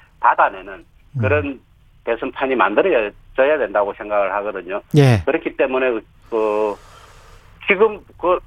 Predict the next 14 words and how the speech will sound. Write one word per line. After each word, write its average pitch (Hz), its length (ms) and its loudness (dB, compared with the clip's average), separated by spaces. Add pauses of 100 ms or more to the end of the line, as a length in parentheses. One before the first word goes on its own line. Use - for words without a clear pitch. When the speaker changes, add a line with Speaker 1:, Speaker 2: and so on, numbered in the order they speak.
(540)
Speaker 1:
지금부터라도 220 2000 0 (100)
다시 196 360 -2 (100)
새롭게 156 560 0 (320)
야권 123 260 0
후보 120 200 0
단일화 120 540 4 (280)
또는, 123 380 -2
예, 127 180 0 (400)
를 131 260 2
위한 110 420 2 (360)
그런 143 260 -2
노력들이 120 920 0 (280)
양당이 127 960 2
계속 117 380 0